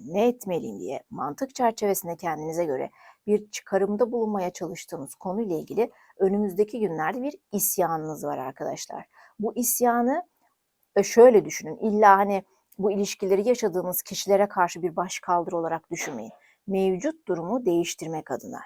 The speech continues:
Yani "Bir dakika, ben, ben, e," şimdi o kelimeyi kullanamayacağım, neyse, hani "Olmaz bu iş, bu böyle devam etmemeli." Hani dercesine, anlatabiliyor muyum? Yani, e, bir şekilde duruma,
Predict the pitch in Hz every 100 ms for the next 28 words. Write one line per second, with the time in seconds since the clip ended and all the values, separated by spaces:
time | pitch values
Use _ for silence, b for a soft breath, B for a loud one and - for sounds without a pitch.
0 | - 127 175 220 151 - - - _ _
1 | - 196 185 175 196 226 240 _ _ 107
2 | 87 - - _ _ _ _ _ _ _
3 | _ _ _ - 180 202 220 202 202 208
4 | 202 170 156 180 190 170 196 226 B B
5 | 196 185 - _ _ _ _ 294 294 233
6 | 180 147 135 - - - _ _ _ 208
7 | 233 214 190 220 190 175 185 190 - -
8 | 233 - 165 143 120 - - _ _ -
9 | 151 120 202 220 196 165 156 - 156 240
10 | 262 170 180 202 202 247 180 139 185 165
11 | 202 214 B B B 190 185 180 185 247
12 | 185 - 156 185 220 _ _ _ - 180
13 | 185 185 196 170 156 -